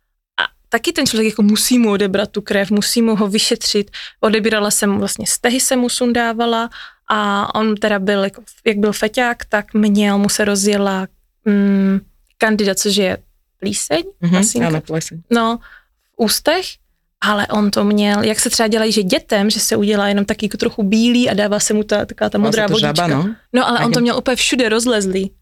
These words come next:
Speaker 1: On to měl jako fakt, že já jsem v životě neviděla úplně, on to měl úplně celý bílý, že jazyk bílej, prostě všude ta sliznice.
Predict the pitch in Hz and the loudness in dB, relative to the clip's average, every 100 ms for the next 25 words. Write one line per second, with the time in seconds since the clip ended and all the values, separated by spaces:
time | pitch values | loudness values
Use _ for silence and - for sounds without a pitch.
0 | - 226 254 247 233 220 220 208 262 269 | -2 0 2 2 0 0 -4 -2 -2 -2
1 | - - 233 233 233 208 240 359 403 254 | -4 -2 0 0 -2 -2 0 0 0 0
2 | 240 233 - - 254 233 220 - 330 277 | 0 -2 -2 -2 0 0 -2 -2 -4 -2
3 | 254 226 190 220 254 214 190 196 277 294 | 0 0 0 0 0 0 0 0 0 0
4 | 247 220 240 240 220 - - - - - | -2 0 0 0 0 -4 -12 -8 -4 0
5 | - 196 - - 320 262 240 - 262 247 | 0 0 -4 -2 -2 0 -2 0 0 0
6 | 220 - 220 | 0 0 -2